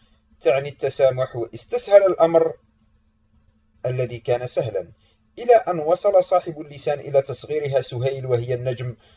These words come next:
ويكتب، ويكتب اسم سهيل باللغة الإنجليزية هكذا. من الأسماء التي لها نفس معنى اسم سهيلة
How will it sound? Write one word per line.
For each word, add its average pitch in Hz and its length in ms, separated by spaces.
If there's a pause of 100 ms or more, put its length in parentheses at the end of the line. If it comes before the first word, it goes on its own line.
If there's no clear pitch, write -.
(140)
ويكتب، 160 640
ويكتب 160 760
اسم 156 340 (320)
سهيل 143 540
باللغة 131 320
الإنجليزية 117 720
هكذا. 87 480 (2500)
من 127 120
الأسماء 247 540
التي 240 280
لها 196 320
نفس 190 300
معنى 170 380
اسم 160 180
سهيلة 139 680